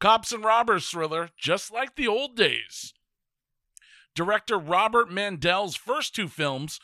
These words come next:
ran into studio executive problems and have been shelved, but his third, titled F X, about a movie special effects whiz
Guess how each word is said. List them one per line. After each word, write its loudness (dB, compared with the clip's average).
ran 0
into -6
studio -2
executive -2
problems -2
and -6
have -6
been -4
shelved, 2
but -4
his -2
third, 2
titled 4
F 2
X, -2
about -2
a -2
movie -4
special -2
effects -4
whiz -2